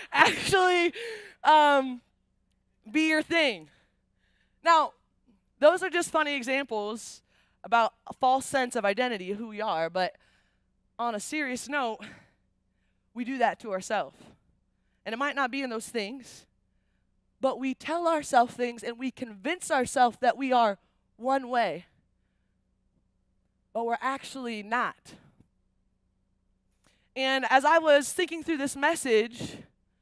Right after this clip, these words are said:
I really began to think of the different lies of where we find our identity. And I came up with three that I think all fit into the different avenues of what we could believe about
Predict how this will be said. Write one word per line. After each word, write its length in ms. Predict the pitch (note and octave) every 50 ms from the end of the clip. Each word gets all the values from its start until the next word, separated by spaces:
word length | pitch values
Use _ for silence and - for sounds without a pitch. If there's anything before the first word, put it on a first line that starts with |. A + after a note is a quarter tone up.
| _ _ _ _ _ _ _ _ _ _ _ _ _ _ _
I 60 | - B3+
really 300 | C4+ E4 F4+ F#4+ F#4 E4
began 340 | G#3+ A3 C#4+ A3 C#4 D4 C#4+
to 60 | C4+
think 200 | - D#4 D4+ B3+
of 140 | C#4 B3 - F#3+ -
the 100 | - B3+
different 380 | G3+ A#3+ C#4 - - - - -
lies 800 | G#3+ G#3 G3 G3+ A3 A3+ A#3+ B3 C4 A#3 A3+ - - - - - - - _ _ -
of 140 | G#3+ A3 F#3+
where 180 | F#3+ A3 A3+ A#3
we 100 | A#3 G#3
find 300 | F#3 - G#3 G#3 G3+ G3+
our 100 | F#3+ F#3
identity. 480 | F3 E3+ F3+ E3+ E3 D3+ C#3 A2+ - _ _ _ _ _ _ _ _ _ _ _ _ _ _ _ _ _ _ _ _
And 100 | - A3+
I 80 | A3+ A3+
came 240 | - - C#4+ D4+ D#4+
up 160 | D4 - -
with 120 | A3+ G#3+
three 420 | - - A3+ A3+ G#3 E3 C#3+ D#3 - _ _ _ _ _ _ _ _ _ _
that 120 | - G3 G#3
I 80 | G#3+
think 240 | - - A#3+ G#3+ - -
all 180 | G3 G3 A3
fit 340 | G3 - - G3+ G3 F#3+ - _ _ _ _ _ _ _ _ _ _ _ _ _ _ _ _ _ _ _
into 180 | - F#3+ - A3
the 80 | F#3 F3+
different 300 | G3 G3+ - G3 - -
avenues 460 | F#3+ F#3+ F#3+ F3+ F#3 F#3+ F#3 F#3 E3+
of 120 | E3+ E3 E3
what 260 | E3+ F#3 G3 F3 - -
we 140 | F#3+ G3
could 200 | - - G#3 F3+
believe 300 | - F3 E3 F3 F#3 F#3
about 320 | F3 E3+ E3+ E3 E3 D3+